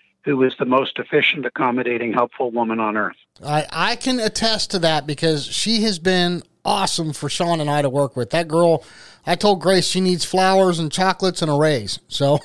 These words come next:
Speaker 2: <laughs> so
Speaker 1: Yes, I agree with you. And I d-, I don't know whether she's twenty-five or fifty-five, but she's a genius.
Speaker 2: Uh, yeah, yeah, that girl, and she's a hard worker too. So, um,
Speaker 1: Yeah, I don't doubt it.
Speaker 2: So, okay, so you've got both. You've got the custom fit, basically earplugs,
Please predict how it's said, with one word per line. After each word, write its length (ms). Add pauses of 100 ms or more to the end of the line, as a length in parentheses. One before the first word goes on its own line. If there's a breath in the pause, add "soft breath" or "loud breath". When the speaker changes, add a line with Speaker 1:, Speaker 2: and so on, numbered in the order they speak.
(120)
Speaker 2:
<laughs> 180
so 340 (260)
Speaker 1:
Yes, 280
I 60
agree 260
with 160
you. 80
And 80
I 100
d-, 60
I 180
don't 160
know 160
whether 240
she's 220
twenty-five 560
or 160
fifty-five, 640
but 120
she's 240
a 60
genius. 500 (160)
Speaker 2:
Uh, 260
yeah, 240
yeah, 180
that 300
girl, 400
and 180
she's 220
a 80
hard 260
worker 340
too. 300 (240)
So, 320 (460 loud breath)
um, 420
Speaker 1:
Yeah, 140
I 100
don't 240
doubt 180
it. 160 (220)
Speaker 2:
So, 360
okay, 300
so 160
you've 200
got 340
both. 340
You've 160
got 180
the 60
custom 380
fit, 440
basically 500
earplugs, 760